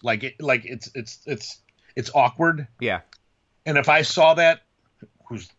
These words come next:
Speaker 1: by no means an expert,
Speaker 2: Yeah.
Speaker 1: um, and a college coach, I'm like, "That, n-, no."
Speaker 2: Yeah.
Speaker 1: So I'm sad. I, I don't know if I, I'm sort of saddened. And I had this conversation with the Inside Lacrosse staff.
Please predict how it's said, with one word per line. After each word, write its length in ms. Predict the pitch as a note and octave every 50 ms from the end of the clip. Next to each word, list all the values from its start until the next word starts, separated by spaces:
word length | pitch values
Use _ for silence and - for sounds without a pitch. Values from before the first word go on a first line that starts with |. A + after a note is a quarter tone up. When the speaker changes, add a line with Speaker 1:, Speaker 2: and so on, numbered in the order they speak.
| _ _ -
Speaker 1:
by 140 | C3 A#2+
no 220 | A2+ A2+ B2+ C#3+ D#3
means 300 | C#3+ C3+ D3 D3 C3+ A2
an 60 | G#2+
expert, 500 | A#2 B2 C3+ - - - E3+ D#3+ - - _ _ _ _
Speaker 2:
Yeah. 180 | A#2 A2+ F2 F2 - _ _ _ _ _ _ _ _ _ _ _ _ _ _ _
Speaker 1:
um, 480 | - A#2+ A#2 A#2 A2+ A2+ G#2+ G#2+ G#2+ - _ _ _ _ _ _ _ _ _ _ _ _ _ _
and 100 | - A2+ A#2+
a 20 |
college 380 | A#2 - C3+ C#3 D3 D3+ C#3 -
coach, 200 | F3 E3 D3+ - E3+ -
I'm 120 | - A#2+ G#2
like, 260 | B2 A2+ A2 - _
"That, 200 | - A2+ A#2 - _ _ _ _ -
n-, 120 | C#3+ C#3 - _ _ _ _ _
no." 320 | C3 B2 A#2 A#2 A#2 A#2 - _ _ _
Speaker 2:
Yeah. 220 | - A#2+ A2+ A2+ A2+ - - _ _ _ _ _ _ _
Speaker 1:
So 160 | - - G3 F#3
I'm 160 | F3 E3 D#3+
sad. 380 | - - - F#3+ G3+ A3 G#3+ -
I, 140 | - D#3 - - C#3+
I 40 | D3+
don't 160 | E3+ F#3+ F3
know 180 | F#3+ F3+ F3 E3+
if 100 | D3+ -
I, 140 | D3 C#3 B2+ - _ _ _ _ _ _ _ _ _ -
I'm 120 | D3 D3+
sort 280 | A#2+ - - G#3 G#3 G3
of 60 | -
saddened. 420 | - - F#3 G3+ G3 D#3 A2 A2 A2
And 120 | C#3 C#3
I 80 | C#3 C#3
had 240 | B2+ D#3 E3 E3+ D3+
this 100 | E3 -
conversation 600 | - D3+ D#3 D3 D3 C3+ - C3+ B2 A2+ B2+ B2+
with 80 | A#2 G#2+
the 120 | A#2+ A#2+ A#2
Inside 280 | A2+ G#2+ - B2 A2+ G#2+
Lacrosse 320 | G2+ - A2+ G2+ F#2 -
staff. 340 | - - E2 D2+ - -